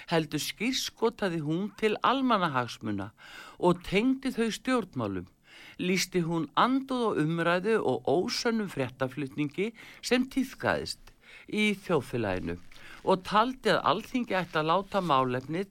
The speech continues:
til sín taka. Dró hún ályktanir þar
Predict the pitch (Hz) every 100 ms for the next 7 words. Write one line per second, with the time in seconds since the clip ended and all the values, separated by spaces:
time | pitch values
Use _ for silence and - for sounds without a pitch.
0 | - 165 117 - 160 180 247 202 - 87
1 | - - - - - - - - - 175
2 | 170 202 208 202 185 104 190 254 262 -
3 | 214 208 202 160 156